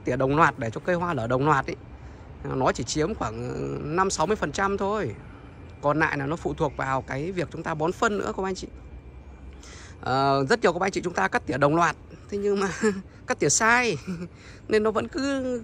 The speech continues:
cứ không, không lở được đồng loạt. À, các anh chị này, đấy, ví dụ như những, những cái cây mà nó là hoa đơn các anh chị nhá,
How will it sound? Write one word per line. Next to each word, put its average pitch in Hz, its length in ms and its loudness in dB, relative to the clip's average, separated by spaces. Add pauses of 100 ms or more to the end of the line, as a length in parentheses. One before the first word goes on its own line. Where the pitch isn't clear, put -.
cứ 247 120 -2
không, 226 580 0 (320)
không 226 140 2
lở 151 140 10
được 170 120 6
đồng 175 140 4
loạt. 175 220 -2 (800)
À, 165 120 0
các 170 80 2
anh 196 100 4
chị 170 100 -4
này, 156 220 -4
đấy, 160 160 -8
ví 190 100 -4
dụ 208 80 0
như 196 180 4
những, 202 300 2 (320)
những 190 180 6
cái 185 200 -2
cây 240 340 4
mà 175 160 2
nó 156 140 2
là 165 100 2
hoa 175 160 2
đơn 220 320 4
các 214 80 -2
anh 220 80 0
chị 220 80 -6
nhá, 202 120 -4